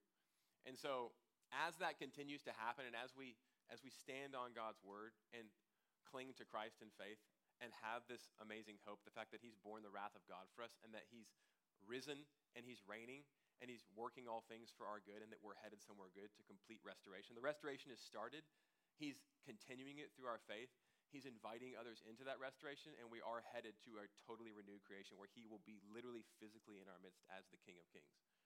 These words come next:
ruling and reigning forever. He is that now from heaven, but he will return, and he will finish what he started one day. Um, this is a huge, in our culture,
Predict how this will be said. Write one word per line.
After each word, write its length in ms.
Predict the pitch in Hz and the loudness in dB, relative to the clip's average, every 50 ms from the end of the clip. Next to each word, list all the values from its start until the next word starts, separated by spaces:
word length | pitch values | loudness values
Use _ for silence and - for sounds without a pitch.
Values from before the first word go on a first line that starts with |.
| _ - | _ -10
ruling 280 | - 110 110 107 107 98 | -6 -4 -4 -2 -4 -4
and 80 | 87 | -6
reigning 280 | 92 95 92 95 92 - | -6 -8 -8 -8 -10 -10
forever. 280 | - 95 92 85 82 95 - | -10 -10 -10 -10 -14 -10 -2
He 200 | - 156 160 165 | 0 2 4 6
is 160 | 185 196 170 185 | 6 6 6 6
that 200 | 170 165 143 147 | 6 6 6 6
now 240 | 165 165 127 101 - - _ _ _ _ _ _ - | 6 6 4 2 0 -8 _ _ _ _ _ _ -8
from 160 | - 139 127 | -6 -2 4
heaven, 240 | 135 143 127 110 95 90 - _ _ _ _ - 117 | 4 4 4 4 -2 -8 -12 _ _ _ _ -6 -6
but 80 | 110 | -2
he 80 | 131 143 | -2 0
will 160 | 135 139 131 | 0 0 0
return, 440 | 117 113 - - 120 117 110 98 92 90 _ _ - - - _ - - | 0 0 -4 -2 -2 -2 -2 -2 -4 -12 _ _ -20 -20 -20 _ -14 -12
and 80 | 117 | -8
he 80 | 120 123 | -6 -4
will 120 | 113 104 - | -6 -6 -4
finish 240 | - 117 117 107 - - | -4 -4 -4 -4 -6 -6
what 120 | 107 101 | -8 -8
he 40 | 104 | -8
started 320 | - - 104 98 98 98 90 | -6 -4 -4 -4 -4 -4 -6
one 160 | 98 98 95 | -8 -8 -6
day. 160 | 95 90 85 - _ _ - - _ _ - - | -6 -8 -8 -8 _ _ -20 -20 _ _ 4 8
Um, 240 | 143 147 139 123 - - - _ _ _ _ _ _ _ _ _ _ _ _ _ _ _ _ _ _ _ _ _ _ _ _ _ _ _ _ _ _ _ _ _ _ _ 139 | 8 8 8 6 -4 -10 -18 _ _ _ _ _ _ _ _ _ _ _ _ _ _ _ _ _ _ _ _ _ _ _ _ _ _ _ _ _ _ _ _ _ _ _ 0
this 240 | 135 165 175 - 214 | 2 2 2 2 2
is 80 | 185 | 0
a 80 | 160 - | 0 0
huge, 480 | - - - 160 165 170 170 147 156 | 0 -2 -2 -2 -2 -2 -2 -2 -2
in 80 | 147 151 | 2 4
our 160 | 143 123 - | 2 2 2
culture, 400 | - 123 117 117 - 147 143 - | 2 0 -2 0 -2 -4 -6 -4